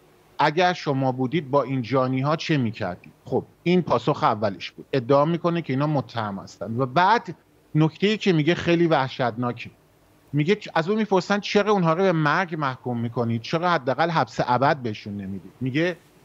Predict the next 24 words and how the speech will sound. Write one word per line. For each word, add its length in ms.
"در 200
قانون 560
اسلام 540
مسئلهٔ 760
زندان 560
و 100
محکومیت 880
زندان 520
به 140
صورتی 500
که 140
در 240
دنیا 440
معمول 460
است 280
وجود 420
ندارد 600
و 220
اینها 420
دلایلی 560
دارد 320
که 100
بارها 340
گفته‌ایم 440